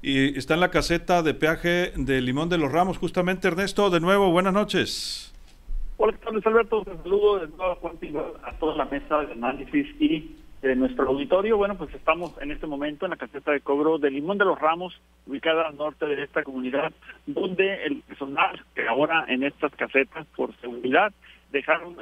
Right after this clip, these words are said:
Speaker 2: de trabajar cuando se dio todo este movimiento de los narcobloqueos, así como, eh, la movilización de los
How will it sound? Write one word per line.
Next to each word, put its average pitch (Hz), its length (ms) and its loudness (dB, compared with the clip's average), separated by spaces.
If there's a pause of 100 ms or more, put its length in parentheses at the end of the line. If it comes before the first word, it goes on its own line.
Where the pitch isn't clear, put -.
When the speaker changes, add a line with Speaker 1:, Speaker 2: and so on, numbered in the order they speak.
(160)
Speaker 2:
de - 80 -16
trabajar 135 560 -2
cuando 151 320 -10
se 131 60 -8
dio 147 160 0
todo 151 280 2
este 151 220 -6
movimiento 139 640 -2
de 139 80 2
los 123 180 -6
narcobloqueos, 123 800 0 (300)
así 143 300 -2
como, 156 500 -2
eh, 139 140 2
la 123 320 4
movilización 127 580 -4
de 147 80 4
los 135 180 0